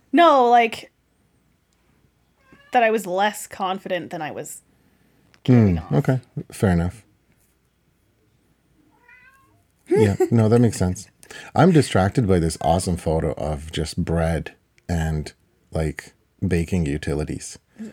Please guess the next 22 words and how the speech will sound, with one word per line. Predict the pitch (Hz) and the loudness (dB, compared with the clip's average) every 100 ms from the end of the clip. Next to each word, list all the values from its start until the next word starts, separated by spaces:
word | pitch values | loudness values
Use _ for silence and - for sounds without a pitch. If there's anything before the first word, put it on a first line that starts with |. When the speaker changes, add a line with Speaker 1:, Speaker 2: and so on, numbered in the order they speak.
| - | -16
Speaker 1:
Is | 202 | -14
it | 196 | -6
because | 82 73 71 | -4 -4 -4
Speaker 2:
Or | |
Speaker 1:
you | - | -6
want | - - | -8 -10
to | 180 - | -14 -16
eat | 185 - | -16 -14
the | 262 | -10
bread? | 330 339 349 - _ _ | -6 -4 -4 -8 _ _
Speaker 2:
Well, | - 156 | 2 4
I | 117 117 | 4 4
love | 87 85 76 | 2 -2 -4
bread. | 62 58 | -6 -6
That's | - 80 | -8 -10
probably | - 104 87 | -2 0 2
my | 80 | 0
favorite | 82 85 64 | -2 -4 -4
food | - 85 | -6 -6
in | 78 | -6
the | - | -6
world. | 76 71 - - | -6 -6 -8 -8